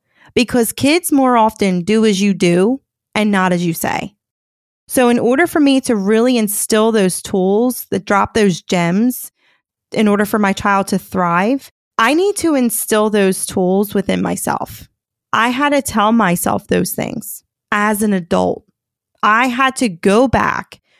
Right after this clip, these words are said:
to that version of me that felt not confident in anything that she did, that felt that she wasn't worthy or deserving of anything good in her life, that really didn't have a sense of joy or what brought her joy,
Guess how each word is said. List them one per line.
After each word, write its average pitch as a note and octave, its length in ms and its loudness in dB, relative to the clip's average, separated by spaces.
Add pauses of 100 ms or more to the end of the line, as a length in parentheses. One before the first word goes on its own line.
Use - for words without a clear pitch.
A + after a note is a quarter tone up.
(120)
to A3 140 -2
that G#3 240 0
version G#3 440 2
of E3+ 160 0
me - 360 -6 (320)
that G#3 240 -2
felt G#3 540 0 (320)
not G#3 320 2
confident G3 500 0
in F#3+ 100 -2
anything F#3 380 -2
that E3+ 160 -2
she F#3+ 160 -2
did, F3+ 300 -2
that - 140 -4
felt G3+ 240 0
that G3+ 160 -2
she A3 160 0
wasn't G3+ 460 0
worthy F#3+ 400 2
or F3+ 80 2
deserving F#3 680 2
of F3 120 0
anything F3+ 400 -2
good F#3+ 160 -2
in F#3+ 80 -2
her F#3+ 160 0
life, F#3 260 -2
that - 200 -2
really G#3 200 2
didn't A#3 200 0
have G#3 140 0
a G3 60 0
sense G3 300 -4
of F3+ 180 -4
joy G3+ 360 0
or F3 140 2
what F3 240 -2
brought A3+ 240 0
her A3+ 180 2
joy, F3 420 -2